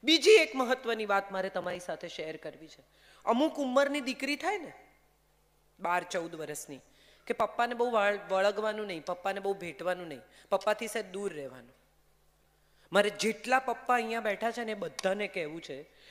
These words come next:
કે દીકરીની સ્મૃતિમાં જ્યાં સુધી પિતાનો સ્પર્શ રહેશે ને, ત્યાં સુધી એ બીજા પુરુષનો સ્પર્શ શોધવા નહીં જાય.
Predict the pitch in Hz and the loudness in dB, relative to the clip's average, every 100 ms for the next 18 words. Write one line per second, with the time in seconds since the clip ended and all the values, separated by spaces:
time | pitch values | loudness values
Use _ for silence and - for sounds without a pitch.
0 | - - 202 180 196 - 254 262 254 262 | -12 -4 -4 -4 -8 -4 -4 -4 -4 -6
1 | - 208 202 - 240 226 226 226 - 208 | -6 -8 -10 -8 -8 -6 -6 -6 -6 -2
2 | 233 - 220 220 - - 208 - 285 285 | -2 -2 -6 -8 -10 -14 -2 4 4 4
3 | 285 - 262 254 262 - 254 247 240 294 | 0 0 0 0 -2 -6 2 2 2 -2
4 | 196 147 - - - - 214 220 220 202 | -2 -8 -14 -20 -14 -2 0 0 -4 -6
5 | 208 - 190 185 165 190 196 175 180 - | -6 -6 -6 -6 -2 -2 -2 -6 -10 -12
6 | 175 170 - 170 165 - 151 147 151 147 | -10 -8 -6 -6 -6 -8 -8 -6 -6 -6
7 | 139 113 - | -10 -12 -20